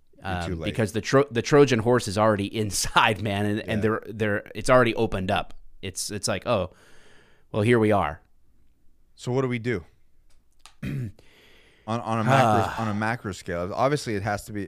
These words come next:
Speaker 1: I mean, I, I don't know. I don't know. Is it a macro scale? Is it a micro scale? Does it start with the department? Does it start with the federal government reform? Like, how, w-, something has to be done. Otherwise, we're in a sh-,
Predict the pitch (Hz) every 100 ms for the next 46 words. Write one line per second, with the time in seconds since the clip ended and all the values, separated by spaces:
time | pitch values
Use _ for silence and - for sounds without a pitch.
0 | - 95 - 107 110 110 117 104 78 90
1 | 90 92 90 117 139 143 - 151 135 87
2 | 95 127 143 123 139 131 104 82 - 104
3 | 98 76 - 135 135 120 87 82 107 95
4 | 87 - 98 85 123 135 131 120 - 117
5 | 127 101 98 _ _ _ _ - 127 -
6 | 120 - 196 160 110 98 95 85 104 90
7 | 104 87 85 82 101 113 85 -